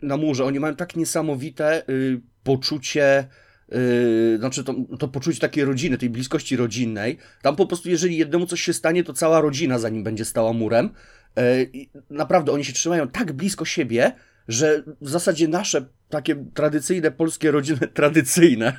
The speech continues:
no, ostatnio mieliśmy różne przykłady na ten temat, e, możemy pozazdrościć tego, jak, jak bardzo zżyci są ze sobą, jak bardzo potrafią się wspierać i sobie nawzajem pomagać.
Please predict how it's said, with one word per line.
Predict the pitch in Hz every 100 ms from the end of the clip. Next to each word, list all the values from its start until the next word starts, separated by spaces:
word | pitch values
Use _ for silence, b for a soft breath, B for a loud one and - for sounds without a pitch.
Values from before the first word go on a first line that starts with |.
| 180 - 262 247 175 B _
no, | 117 117
ostatnio | - 123 131
mieliśmy | 127 117 120
różne | 120 120
przykłady | - 131 151 120
na | 110
ten | 120 107
temat, | 110 156 - B B -
e, | 123 123 123 127
możemy | 123 139 147 156 131
pozazdrościć | 156 147 131 139 101 -
tego, | 120 120
jak, | 127 135 143 123 127
jak | 139 117
bardzo | 131 127 123
zżyci | 110 135 -
są | 127 113
ze | 120
sobą, | - 117 143
jak | 123 110
bardzo | 117 117 123
potrafią | 127 123 131
się | 120 127
wspierać | - 131 131 127
i |
sobie | - 117
nawzajem | 120 117 117 107
pomagać. | 113 110 90 87 -